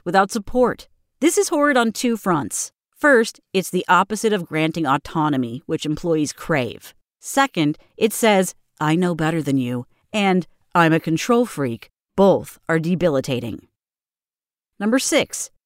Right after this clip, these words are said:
"Because I'm the boss." So what? It's about personal power, not position power. This phrase is a cop-out and a weak way to hide behind authority. You might get compliance. You'll never get commitment.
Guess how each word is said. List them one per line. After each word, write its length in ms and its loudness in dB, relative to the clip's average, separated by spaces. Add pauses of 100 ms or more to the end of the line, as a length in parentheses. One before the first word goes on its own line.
"Because 300 2
I'm 220 6
the 80 4
boss." 640 0 (540)
So 160 0
what? 380 2 (360)
It's 140 0
about 320 4
personal 440 -2
power, 500 2
not 300 0
position 600 -2
power. 520 -2 (240)
This 180 2
phrase 280 2
is 100 -6
a 60 -2
cop-out 720 4
and 140 0
a 80 -2
weak 320 0
way 200 4
to 100 2
hide 340 0
behind 340 2
authority. 720 -2 (460)
You 100 6
might 260 4
get 280 0
compliance. 880 -2
You'll 220 -2
never 360 4
get 240 -4
commitment. 600 -2